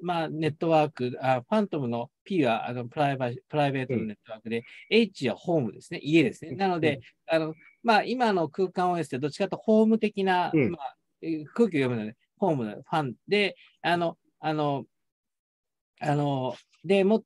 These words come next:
Speaker 1: て、あの、Aはですね、ファ-、ファンのAはどちらかというとオートモビル。
Speaker 2: うん。
Speaker 1: なので、車の中でもっての、
Speaker 2: うん。
Speaker 1: えーと、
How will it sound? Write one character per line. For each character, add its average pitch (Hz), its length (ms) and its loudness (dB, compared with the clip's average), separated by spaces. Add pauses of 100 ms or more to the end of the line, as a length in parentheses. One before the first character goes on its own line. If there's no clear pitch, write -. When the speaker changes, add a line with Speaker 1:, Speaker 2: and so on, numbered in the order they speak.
Speaker 1:
て、 185 280 2
あ 147 100 0
の、 143 160 -4 (120)
A 233 240 6
は 131 140 4
で 90 120 -12
す - 100 -12
ね、 147 160 -8
フ 202 60 -6
ァ-、 147 160 -6
フ - 40 -20
ァ 220 140 2
ン - 20 0
の 160 220 -2
A 202 160 0
は 143 440 0
ど 139 120 -8
ち - 100 -12
ら 160 80 -4
か 160 140 -4
と 151 100 -10
い 156 40 -4
う - 20 -16
と - 100 -14
オ 190 140 0
ー - 20 -2
ト 214 100 -2
モ 208 160 2
ビ 143 120 -2
ル。 - 100 -16 (220)
Speaker 2:
う 139 60 -4
ん。 - 20 -2
Speaker 1:
な 156 80 0
の 135 80 -2
で、 - 100 -12
車 247 340 0
の 233 120 2
中 220 240 0
で 151 80 -2
も 143 140 -4
っ - 120 -14
て 247 80 -6
の、 285 280 -6
Speaker 2:
う - 0 -
ん。 - 20 -14 (400)
Speaker 1:
え 120 160 0
ー 117 40 -10
と、 120 100 -6